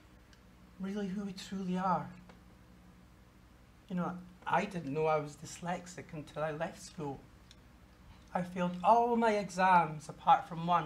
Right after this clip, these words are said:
which was woodwork, and it was because it was, uh, physical.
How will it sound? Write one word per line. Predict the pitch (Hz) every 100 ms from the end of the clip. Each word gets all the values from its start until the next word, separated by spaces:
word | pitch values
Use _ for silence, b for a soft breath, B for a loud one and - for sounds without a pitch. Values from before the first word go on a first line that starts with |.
| 147
which | - -
was | 135
woodwork, | 147 175 180 151 143 - - - - - - - -
and | 143
it |
was | 147
because | 165 - 160
it | 147
was, | 147 -
uh, | 151 147 -
physical. | 196 185 - 143